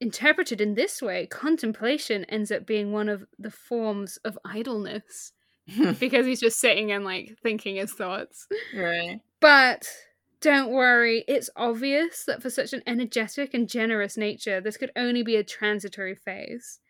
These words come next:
Speaker 1: Um, and that, like, at the snap of a finger, at the first collision of inevitable complication, Marius would wake up from this state. So
Speaker 2: <laughs>
Speaker 1: we're just, like, in a pending state.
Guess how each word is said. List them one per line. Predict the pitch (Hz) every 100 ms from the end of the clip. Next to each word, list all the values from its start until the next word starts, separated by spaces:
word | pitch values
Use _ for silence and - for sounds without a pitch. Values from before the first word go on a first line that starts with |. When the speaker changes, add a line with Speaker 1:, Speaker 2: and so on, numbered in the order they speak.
| _ _ _ -
Speaker 1:
Um, | 220 196 196 214 - - -
and | 320
that, | 311 254
like, | 247 254
at | 226
the | 240
snap | - - 285 277
of | 254
a | 233
finger, | - 277 262 247 220 220
at | 233 254 - - - -
the | 247
first | - 277 269 -
collision | 247 247 262 240 226 214 208 -
of | 208 208
inevitable | 226 240 233 220 214 202
complication, | - 214 - - 339 - 220 185 185 - _ _ -
Marius | 220 247 269 254 240 220 240
would | 202
wake | 214 254 233
up | 208 -
from | - 202 220
this | 208 -
state. | - 202 202 - -
So | - 220 269 208
Speaker 2:
<laughs> |
Speaker 1:
we're | 262 254
just, | 294 277 -
like, | 285 254 220
in | - 247
a | 226 214 202 202
pending | - 233 226 214 202 202 202 208 214 _ -
state. | - 196 - - -